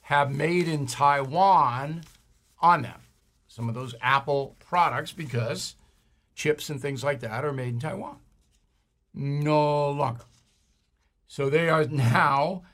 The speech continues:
knocking that out and saying, "Chinese Taipei." Profile and courage, right? Apple. There you go.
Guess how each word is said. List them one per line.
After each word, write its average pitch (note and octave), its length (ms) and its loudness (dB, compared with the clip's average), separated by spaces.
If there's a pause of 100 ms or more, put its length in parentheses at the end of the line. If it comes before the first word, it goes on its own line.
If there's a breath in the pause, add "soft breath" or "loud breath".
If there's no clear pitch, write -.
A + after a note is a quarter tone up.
(200 soft breath)
knocking D3+ 420 4
that G3+ 260 2
out D3+ 320 2
and C#3+ 100 -10
saying, D#3 640 -2 (880 soft breath)
"Chinese E3+ 720 0
Taipei." D3 600 -2 (2500)
Profile C#3 400 0
and C#3 140 -2
courage, B2 460 -2
right? E3 300 -4
Apple. C#3+ 420 -6 (680)
There A2 100 -12
you G#2 120 -10
go. F#2+ 160 -16